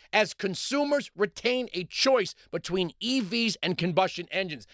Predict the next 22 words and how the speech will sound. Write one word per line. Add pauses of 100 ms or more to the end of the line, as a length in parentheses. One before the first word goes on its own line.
(120)
and
that
will
force
E
V
producers (220)
to (120)
come
up (120)
with
better
equipment. (340)
I
mean,
better
technology. (580)
So
maybe
in
the
future,